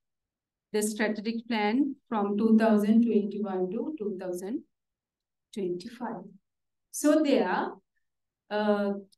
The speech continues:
concerning to the basic concept of health, first,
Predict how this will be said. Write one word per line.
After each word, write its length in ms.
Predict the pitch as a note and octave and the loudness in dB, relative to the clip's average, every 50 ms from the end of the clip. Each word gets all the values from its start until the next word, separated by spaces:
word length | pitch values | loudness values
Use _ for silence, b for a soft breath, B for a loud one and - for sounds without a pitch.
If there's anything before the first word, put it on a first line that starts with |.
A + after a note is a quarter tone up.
| _ _ _ _ _ _ _ _ _ _ _ _ _ _ _ _ | _ _ _ _ _ _ _ _ _ _ _ _ _ _ _ _
concerning 840 | - C4+ C4+ C4+ C4+ C4+ C4+ C4+ C#4+ D4+ D#4 D4+ D4 D4 C#4 C#4 - - _ _ _ _ _ _ - | 0 4 6 8 8 8 8 6 6 6 6 6 6 6 4 2 -4 -12 _ _ _ _ _ _ -6
to 120 | C#4 B3 - | -2 -2 0
the 420 | - A#3+ A#3 A#3 A#3 A#3 A3+ A3+ | 0 2 2 2 4 2 2 2
basic 420 | A3+ A3+ B3 B3 B3 C4+ C4+ C4+ C4+ | 2 2 2 2 2 0 -4 -2 -2
concept 400 | B3+ A3+ A#3 A3+ A#3+ A3+ A3+ A#3 | -2 -2 -2 -2 -2 -4 -4 -4
of 180 | A3+ A3+ A3 - - | -4 -6 -6 -8 -8
health, 400 | G#3+ G3+ F#3+ G3 G#3 B3+ - B4 B4 - - _ _ _ _ _ _ - | -8 -8 -6 -4 -2 -2 -2 -2 -4 -8 -16 _ _ _ _ _ _ -2
first, 360 | C4+ C4 C4+ C4+ C4+ C4+ - | 0 0 2 2 0 -2 -6